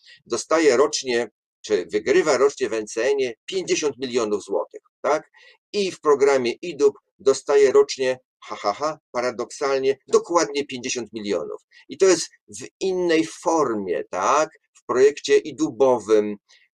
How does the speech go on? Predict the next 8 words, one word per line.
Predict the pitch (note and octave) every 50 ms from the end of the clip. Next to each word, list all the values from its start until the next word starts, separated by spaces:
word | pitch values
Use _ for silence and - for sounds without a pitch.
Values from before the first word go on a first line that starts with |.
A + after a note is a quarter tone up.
| _ _
poniekąd | - F3 E3+ F3 F#3 G3 F#3+ - F3 D#3 A#2+
milion | C3+ D#3+ D#3 C#3 C#3+ C#3 B2
za | A2+ B2+ B2
milion. | A#2+ A#2+ A#2 G#2 G#2 G2+ G#2
Są | - C#3+
to | - D3+ D3
całkowicie | - D#3+ D#3 C#3 - D3+ C#3+ C3 D#3+ D#3+ - C#3+ C#3 B2 G#2 F#2+ F#2 G2
wolne, | C3+ C3 B2+ B2+ B2 B2 A#2+ A#2+ A#2+ A#2+